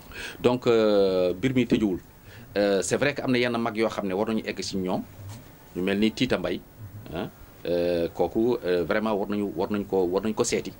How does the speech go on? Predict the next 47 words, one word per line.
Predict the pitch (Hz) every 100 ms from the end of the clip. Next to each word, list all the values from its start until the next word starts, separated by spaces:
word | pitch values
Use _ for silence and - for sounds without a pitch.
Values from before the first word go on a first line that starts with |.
| - - -
Ay | 98
mag | 95 104
yoo | 107
xam | 104
ne | 98
yu |
ñu | 107
war | 101
a |
seeti | - - 92
bari | 135
nañu, | 113 101 - - -
ay | 92
Mamadou | 110 113 107
Wade | 98 104 - -
di | 104
plasticien | 104 - 95 98
bu | 90
mag | 127 -
bu | 113
nekk | 104 90
fii | 98
war | 101
nañu | 110
dem | 101 95
seeti | 95 92
leen. | 85 - - - - - - - - -
Euh, | 107 110 107 104 98 92 - - - -
également | 147 175 160 139 180 - -
artistes | 151 - - 107
diaspora | - - 123 98
yi | 82 - - 113 - - - - - -
yemuñu | 139 151 131
rek | 135 -
ci | 127
artistes | - 127 120 117
yi |
nga | 117
ne | 113 110
xam | - 120
ne | 104
ñu | 104
ngi | 110
ci | 110
cinq | 110 110 104
communes | 95
yi, | 90